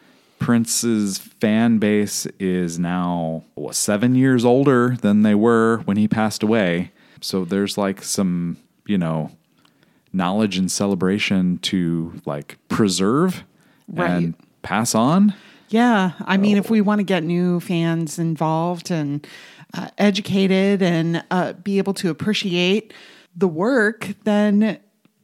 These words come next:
Speaker 2: we need to have people know about this. And I feel like anybody you can get talking about this stuff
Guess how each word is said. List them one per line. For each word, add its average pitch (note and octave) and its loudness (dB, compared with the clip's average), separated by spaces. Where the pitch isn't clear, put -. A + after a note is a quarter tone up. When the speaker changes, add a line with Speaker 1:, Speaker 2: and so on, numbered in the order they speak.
Speaker 2:
we F#3+ 2
need F#3+ 0
to - -6
have F3+ -4
people E3+ -2
know D#3+ 0
about D#3 -2
this. - -6
And D#3 -4
I D#3+ -6
feel E3 -6
like D#3 -4
anybody G#3 4
you G3 0
can F#3+ -6
get G3 -2
talking G3+ -2
about E3 -4
this E3 -6
stuff E3 -4